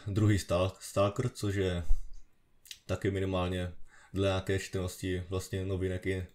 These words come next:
u nás na webu jedna z neočekávanějších her. Eh, tady bylo zajímavé, že se ta hra neukázala na té hlavní akci, ale na vedlejší vlastně akci, která byla určena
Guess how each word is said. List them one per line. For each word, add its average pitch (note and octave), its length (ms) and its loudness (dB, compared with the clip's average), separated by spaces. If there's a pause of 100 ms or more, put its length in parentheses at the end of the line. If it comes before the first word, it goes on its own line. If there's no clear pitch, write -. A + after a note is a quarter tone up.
(140)
u F#2+ 80 -6
nás F2+ 180 2
na F#2 80 0
webu F#2 300 2
jedna F#2 180 2
z F#2 60 -2
neočekávanějších F#2+ 880 -4 (640)
her. F#2+ 320 2 (840)
Eh, F#2 500 2
tady G#2+ 140 2
bylo G#2+ 160 4
zajímavé, G#2 380 4
že G#2+ 120 0
se G2+ 420 2
ta G#2 100 0
hra G#2+ 160 2
neukázala G#2 440 0
na G#2+ 60 -2
té G#2+ 140 0
hlavní G2+ 300 2
akci, G2 320 0
ale G2+ 240 2
na G2 120 2
vedlejší G2 500 0
vlastně F#2+ 300 -2
akci, F2+ 260 -4
která F#2+ 220 -2
byla F#2+ 240 0
určena F#2+ 420 -2